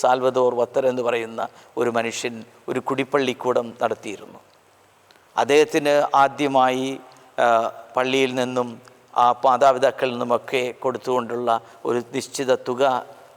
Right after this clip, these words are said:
നൽകിക്കൊണ്ടാണ്, ശമ്പളം നൽകിക്കൊണ്ടാണ് ആദ്യമായി ഒരു അധ്യാപകന്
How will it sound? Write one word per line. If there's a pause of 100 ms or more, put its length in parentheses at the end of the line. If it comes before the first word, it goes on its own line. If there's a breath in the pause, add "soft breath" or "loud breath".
(260)
നൽകിക്കൊണ്ടാണ്, (320)
ശമ്പളം
നൽകിക്കൊണ്ടാണ് (440 loud breath)
ആദ്യമായി (380 loud breath)
ഒരു
അധ്യാപകന്